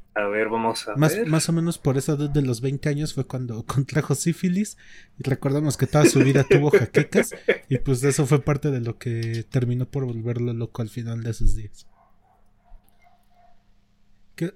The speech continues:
Speaker 2: qué, qué, qué
Speaker 1: Pues
Speaker 2: más podemos
Speaker 1: la
Speaker 2: hablar de Nietzsche que sea importante? O sea, desde joven empezó a leer a
Speaker 1: Mm.
Speaker 2: Schopenhauer, fue uno de los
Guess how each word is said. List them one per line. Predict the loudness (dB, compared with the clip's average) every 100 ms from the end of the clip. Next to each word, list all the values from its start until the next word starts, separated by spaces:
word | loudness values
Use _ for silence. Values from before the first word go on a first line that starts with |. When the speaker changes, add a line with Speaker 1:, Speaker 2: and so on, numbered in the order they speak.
| _ _ _
Speaker 2:
qué, | -4 -4
qué, | 2 2 2
qué | 4
Speaker 1:
Pues | 6
Speaker 2:
más | 6 4
podemos | 2 4 4 4
Speaker 1:
la |
Speaker 2:
hablar | -2 -4 -4
de | -6
Nietzsche | -6 -8 -4
que | -2
sea | -2
importante? | -6 -8 -10 -10 -12 _ -8 -8 -12 _ _ _ -20 -20 -20 -20 -20 _ -20 _
O | 0
sea, | 2
desde | 0 0 2
joven | 4 4 4
empezó | 2 0 2
a |
leer | 2 4 2
a |
Speaker 1:
Mm. |
Speaker 2:
Schopenhauer, | -2 -4 -4 -4 -2 0 0 0
fue | -2 -2
uno | -4 -4
de | -4
los | -6 -10 -12 -14